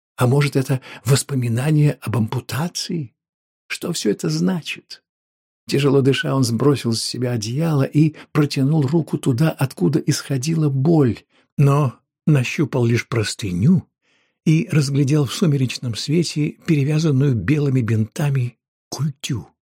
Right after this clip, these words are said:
Он упал на подушку и заплакал. Перед обедом он рассказал лейтенанту медслужбы, что с ним произошло.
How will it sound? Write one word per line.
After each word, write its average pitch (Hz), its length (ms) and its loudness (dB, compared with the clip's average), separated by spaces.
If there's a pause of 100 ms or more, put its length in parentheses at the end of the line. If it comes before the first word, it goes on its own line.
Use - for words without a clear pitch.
(560)
Он 165 140 4
упал 123 320 0
на 107 100 0
подушку 127 600 0
и 143 100 2
заплакал. - 800 -8 (680)
Перед 147 220 4
обедом 151 340 2
он 143 100 2
рассказал 139 460 0
лейтенанту 127 560 2
медслужбы, 120 600 2
что - 280 0
с - 100 -4
ним 135 140 2
произошло. 117 840 -4